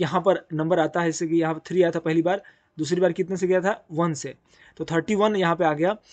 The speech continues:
तो थर्टी वन को कहते हम, यदि ज़ीरो ज़ीरो आता तब हम कहते कि नाइन हंड्रेड नाइंटी नाइन क्या है, परफेक्ट स्क्वायर है, लेकिन यहाँ पर थर्टी थ्री, थर्टी एट आ रहा है, मतलब कि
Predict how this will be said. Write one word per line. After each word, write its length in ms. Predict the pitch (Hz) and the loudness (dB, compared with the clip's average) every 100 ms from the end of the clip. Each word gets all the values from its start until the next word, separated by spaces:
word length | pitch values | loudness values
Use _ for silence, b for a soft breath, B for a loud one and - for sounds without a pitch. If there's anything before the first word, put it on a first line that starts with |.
| B B | B B
तो 80 | 175 | -4
थर्टी 280 | 165 165 220 | -2 -2 0
वन 180 | 208 202 | -2 0
को 160 | 214 190 | 0 0
कहते 300 | 165 165 202 | 0 2 2
हम, 240 | 185 214 | 2 2
यदि 180 | 170 185 | 2 2
ज़ीरो 180 | 185 220 | -2 2
ज़ीरो 160 | 208 | 4
आता 180 | 185 208 196 | 6 4 4
तब 140 | 214 170 | 4 4
हम 120 | 151 | 0
कहते 320 | 131 123 123 - b b | -6 -12 -14 -16 b b
कि 80 | 175 | 0
नाइन 200 | 165 185 | 2 2
हंड्रेड 100 | 190 | 0
नाइंटी 160 | 190 190 | 0 -2
नाइन 140 | 196 | -2
क्या 160 | 185 190 | 2 2
है, 180 | 135 - | 0 -4
परफेक्ट 260 | 160 190 180 | 0 2 2
स्क्वायर 260 | - 127 | 0 -6
है, 60 | 127 | -6
लेकिन 180 | 143 180 | -4 0
यहाँ 140 | 185 | 0
पर 120 | 190 180 | 0 -2
थर्टी 160 | 180 185 | 0 2
थ्री, 180 | 202 240 | 0 -4
थर्टी 240 | 175 170 214 | -4 2 6
एट 100 | 196 | 6
आ 80 | 156 | 6
रहा 120 | 131 | 2
है, 140 | 123 | -4
मतलब 220 | 151 180 165 | -6 -4 -4
कि 220 | 233 | -4